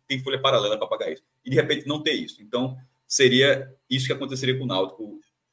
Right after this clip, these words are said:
quitando essa recuperação judicial, pagando ela certinho. Pode seguir.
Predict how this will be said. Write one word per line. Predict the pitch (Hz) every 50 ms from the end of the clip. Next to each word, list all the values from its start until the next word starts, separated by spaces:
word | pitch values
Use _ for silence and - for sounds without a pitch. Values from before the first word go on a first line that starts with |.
| _ _ _
quitando | - - 135 127 113 110 110
essa | 113 110 - 113
recuperação | 104 117 104 - 110 107 104 107 101
judicial, | 95 95 101 - - 107 104 113 113
pagando | 123 113 107 104 107 107 107 101 98 -
ela | - 92 95 95
certinho. | 90 - 98 - _ _ 131 131 _ _ _ _ _ _ _ _ _ _ _ _
Pode | _ 170 - -
seguir. | - 90 -